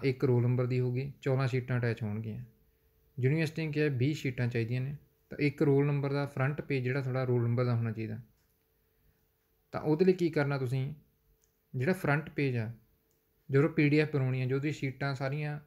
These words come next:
ਲਿਖ ਲਈਆਂ, ਸਾਰਾ ਪੇਪਰ ਤੁਸੀਂ ਕਰ ਲਿਆ, ਤਾਂ ਉਸ ਤੋਂ ਬਾਅਦ ਤੁਸੀਂ ਪੀ ਡੀ ਐਫ ਬਣਾਉਣੀ ਆ। ਪੀ ਡੀ ਐਫ ਬਣਾਉਣ ਲਈ ਇਹ ਪੀ ਡੀ ਐਫ ਸਕੈਨਰ ਆ,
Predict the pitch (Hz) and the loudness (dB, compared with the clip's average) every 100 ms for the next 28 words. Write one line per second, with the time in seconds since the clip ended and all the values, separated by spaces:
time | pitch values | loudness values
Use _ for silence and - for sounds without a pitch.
0 | _ _ _ 123 123 131 143 117 101 - | _ _ _ 2 4 4 4 2 -2 -16
1 | _ _ _ _ _ _ _ _ 127 147 | _ _ _ _ _ _ _ _ 0 0
2 | 147 123 127 127 135 127 110 127 120 113 | 0 -4 -4 -2 -2 -2 0 0 0 -2
3 | - _ _ 135 139 - 143 147 143 151 | -12 _ _ -2 -2 0 -2 0 -2 0
4 | 143 135 131 123 107 104 113 - _ _ | 2 4 2 2 0 -2 -8 -12 _ _
5 | _ _ _ _ _ _ - 151 175 156 | _ _ _ _ _ _ -2 2 2 2
6 | 147 143 151 156 - 143 147 139 127 131 | -2 0 -2 -6 -6 -4 -2 0 0 0
7 | 123 - 117 123 113 | -2 -2 0 0 -2